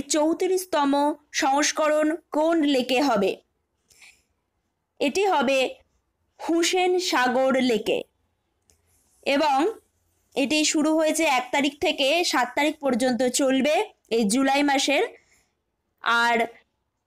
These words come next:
এই ন্যাশনাল লেভেল সেলিং চ্যাম্পিয়নশিপ প্রত্যেক বছর হয় হায়দ্রাবাদ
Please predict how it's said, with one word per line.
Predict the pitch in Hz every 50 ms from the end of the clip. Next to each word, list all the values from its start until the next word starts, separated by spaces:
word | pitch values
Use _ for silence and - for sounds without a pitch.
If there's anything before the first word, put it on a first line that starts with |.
| _ _ -
এই | 262 277 269 269 269
ন্যাশনাল | 269 269 277 294 - - 311 339 349 359 370 359 330 320
লেভেল | 330 330 285 339 330 339 349 - - - 277 -
সেলিং | 320 294 302 302 311 381 392 403 381 370
চ্যাম্পিয়নশিপ | 294 269 269 226 302 294 294 302 302 - 349 294 262 247 - _ _
প্রত্যেক | 269 262 277 269 - _ 320 302 - 285 240 220 226
বছর | 240 240 277 - - 349 339 349 339
হয় | 339 330 339 381 403 - - - - - _ -
হায়দ্রাবাদ | 247 247 240 214 262 285 302 302 311 311 320